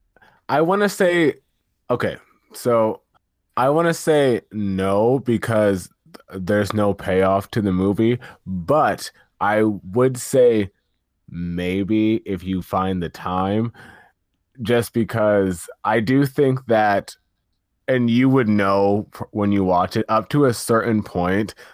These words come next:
I think the movie's actually pretty good. Like, I am f-, fully invested. And then it hits a certain point where it's like, where it's like,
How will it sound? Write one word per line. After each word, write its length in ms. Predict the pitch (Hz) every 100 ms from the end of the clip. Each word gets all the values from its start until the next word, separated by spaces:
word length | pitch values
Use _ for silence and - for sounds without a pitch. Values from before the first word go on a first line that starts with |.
| -
I 220 | - -
think 260 | - 139 123
the 80 | 117
movie's 420 | 113 117 131 131
actually 300 | 139 - 160
pretty 320 | 143 170 165
good. 360 | 160 202 220 113
Like, 280 | 107 101
I 240 | - 98 151
am 300 | 135 110 101 - _
f-, 140 | - - -
fully 400 | - - 110 110
invested. 640 | 110 110 110 170 - 92 82 - - _
And 180 | - 117
then 80 | 120
it 140 | 123
hits 220 | 131 131
a 80 | 123
certain 360 | 113 123 120 113
point 300 | - 117 101
where 160 | 107 104
it's 200 | 92 -
like, 440 | 98 92 - - _ _ _ _ _ _ _ _ _ _ _ _ _
where 180 | - 110
it's 160 | 107 -
like, 220 | 101 95